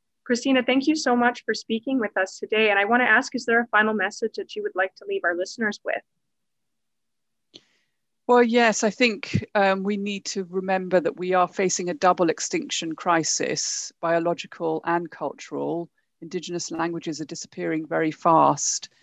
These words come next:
Speaker 2: So biocultural heritage is really critical for us to protect nature and culture and achieve multiple sustainable development goals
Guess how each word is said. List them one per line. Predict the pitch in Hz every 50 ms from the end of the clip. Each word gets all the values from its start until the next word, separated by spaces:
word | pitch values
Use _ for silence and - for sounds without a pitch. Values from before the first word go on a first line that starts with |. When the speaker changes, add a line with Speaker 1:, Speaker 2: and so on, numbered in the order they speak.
| _ _ _ _ _ _ -
Speaker 2:
So | - - 196 185 180 180 180
biocultural | - 220 208 208 202 - - 202 156 - - 185 180 170
heritage | 180 180 185 185 - - 165 143 -
is | 165 156 -
really | 170 175 175 160 165 165 165 160 160 160 156 - _ _
critical | - 208 196 - 185 - - - 143 143 143 143
for | - - 160
us | 156 151 - - - - - - -
to | - -
protect | - 165 - - 196 - - - - - _ _ _ _ _ _ _ _ _ -
nature | 180 180 196 185 143 - - - 190 180 180 175 - _
and | - 175 180 180 185 180 170 170 170 151 - _
culture | - - 160 - - - - 165 147 143 147 160 160 _ _ _ _ _ _ _ -
and | 175 180 180 175
achieve | 165 - - - 185 180 175 170 151 -
multiple | 180 180 185 185 180 - 196 _ - 175 165 156 156 156 151 143
sustainable | - - 170 - - 180 170 165 165 - 156 151
development | 147 151 160 170 160 - - 151 156 147
goals | - 165 151 143 135 127 135 139 151 147 - - - -